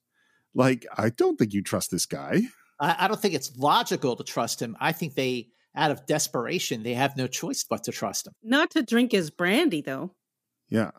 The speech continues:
Speaker 3: I
Speaker 1: Well,
Speaker 3: mean
Speaker 1: it sounds like it's really good brandy, by the way.
Speaker 3: It is really
Speaker 1: <laughs>
Speaker 3: good brandy. But before that, we see Kirk on a screen,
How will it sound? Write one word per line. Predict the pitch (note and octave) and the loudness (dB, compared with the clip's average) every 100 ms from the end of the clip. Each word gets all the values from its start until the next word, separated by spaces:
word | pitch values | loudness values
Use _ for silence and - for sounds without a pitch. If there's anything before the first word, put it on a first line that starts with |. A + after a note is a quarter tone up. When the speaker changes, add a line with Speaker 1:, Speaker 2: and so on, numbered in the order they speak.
| _ _ _ _ _ _ - | _ _ _ _ _ _ 2
Speaker 3:
I | |
Speaker 1:
Well, | E3 | 4
Speaker 3:
mean | G3+ | 6
Speaker 1:
it | G3 | 4
sounds | E3 F#3 | 4 4
like | C3 F#2+ | 2 2
it's | F2+ | 2
really | A2 F#2 | 4 4
good | E2 E2 | 2 -4
brandy, | - C2+ - - | -8 -12 -12 -14
by | - | -12
the | - G3 | -4 2
way. | A3+ | 4
Speaker 3:
It | C4 | 4
is | A#3+ | 2
really | F3 F3 | 0 -4
Speaker 1:
<laughs> | E3 | -4
Speaker 3:
good | D#3+ | -6
brandy. | - E3+ E3+ - | -6 -8 -8 -10
But | G#3+ G#3+ B3+ | -6 -2 2
before | C#4 C#4 C#4 E4 D#4+ | 2 2 0 2 2
that, | G3 B3 A3 F3+ C4+ - - _ _ _ _ - | 2 2 2 0 -4 -10 -16 _ _ _ _ -6
we | F3+ A3+ | 2 2
see | G#3+ C4 | 4 2
Kirk | B3 B3 F#3 | 2 2 2
on | C4+ C4+ | 4 4
a | |
screen, | B3+ - F#3+ F#3 G3 C4 | 2 0 2 4 6 4